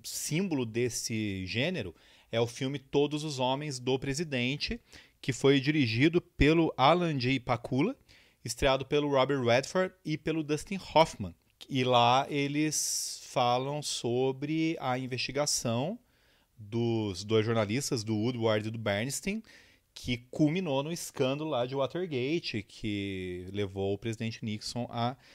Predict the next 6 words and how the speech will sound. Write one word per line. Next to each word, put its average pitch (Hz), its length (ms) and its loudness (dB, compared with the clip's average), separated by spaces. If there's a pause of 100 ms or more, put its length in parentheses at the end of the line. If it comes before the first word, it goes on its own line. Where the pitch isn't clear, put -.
(160)
renúncia, 123 800 -2
né? 95 240 -2 (480)
Esse 170 260 4
filme 131 180 0
aqui 123 120 2
agora, 110 520 8